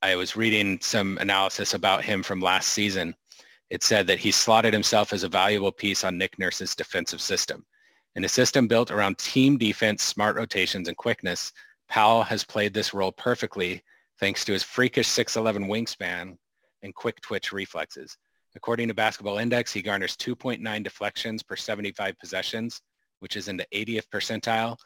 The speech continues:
and two point one steals per seventy-five possessions, which is in the eightieth percentile. When Powell is tasked with locking down the opposing offensive player, he holds opponents to a defensive field goal percentage of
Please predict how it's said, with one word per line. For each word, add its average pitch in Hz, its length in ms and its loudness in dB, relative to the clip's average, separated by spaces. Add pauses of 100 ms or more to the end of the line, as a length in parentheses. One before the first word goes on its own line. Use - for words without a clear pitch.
(280)
and 104 100 -8
two 123 140 -2
point 120 260 -2
one 107 160 -4
steals 117 420 -2
per 101 140 -8
seventy-five 95 640 -6
possessions, 90 500 -8
which 92 160 -12
is 92 140 -10
in 92 80 -8
the 85 180 -8
eightieth 87 300 -8
percentile. 85 500 -12 (500)
When 104 140 -6
Powell 120 300 4
is 113 100 -2
tasked 120 400 0
with 113 100 -10
locking 113 340 -4
down 113 180 -2
the 110 80 -4
opposing 107 400 -4
offensive 107 420 -6
player, 117 400 -2 (320)
he 113 120 -4
holds 110 200 -2
opponents 110 460 -2
to 104 80 -4
a 98 60 -4
defensive 110 460 -8
field 110 240 -2
goal 104 100 -4
percentage 101 420 -6
of 92 80 -10